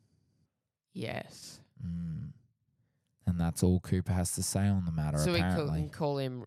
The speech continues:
Speaker 1: Rick S-, whatever his last name is?
Speaker 2: We're not gonna call him Rick.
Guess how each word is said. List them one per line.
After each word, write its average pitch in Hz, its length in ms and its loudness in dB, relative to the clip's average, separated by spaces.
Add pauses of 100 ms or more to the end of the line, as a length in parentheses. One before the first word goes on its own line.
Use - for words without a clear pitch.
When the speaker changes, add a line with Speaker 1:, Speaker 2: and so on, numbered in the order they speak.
(120)
Speaker 1:
Rick 123 440 -2 (1300)
S-, - 280 -8 (360)
whatever 135 520 -4
his 139 140 -6
last 139 300 -10
name 143 180 -6
is? 151 300 -12 (340)
Speaker 2:
We're 104 140 6
not 98 320 4
gonna 92 180 0
call 92 240 0
him 85 260 0
Rick. - 380 -8